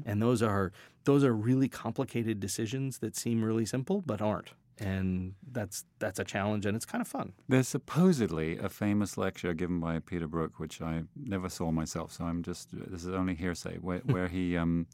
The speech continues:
Speaker 2: he was standing in front of an audience at a podium in an empty space, and he said, "Let's imagine a play which requires a rocket.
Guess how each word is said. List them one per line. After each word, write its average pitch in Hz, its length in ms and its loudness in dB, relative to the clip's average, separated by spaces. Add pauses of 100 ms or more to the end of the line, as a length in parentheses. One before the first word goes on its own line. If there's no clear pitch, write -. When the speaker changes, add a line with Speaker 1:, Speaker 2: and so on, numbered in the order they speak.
(480)
Speaker 2:
he 113 60 -4
was 95 80 -2
standing 117 240 8
in 110 60 2
front 107 180 4
of 107 80 6
an 107 60 6
audience 95 300 4
at 104 60 0
a 92 40 -4
podium 87 420 4
in 87 60 2
an 85 100 2
empty 90 220 -2
space, 87 420 -2
and 85 120 -2
he 90 80 -4
said, 87 280 -4
"Let's 107 220 -4
imagine 107 400 2
a 98 40 -2
play 87 400 -2
which 87 280 -6
requires 92 440 -2
a 87 80 -6
rocket. 80 540 -4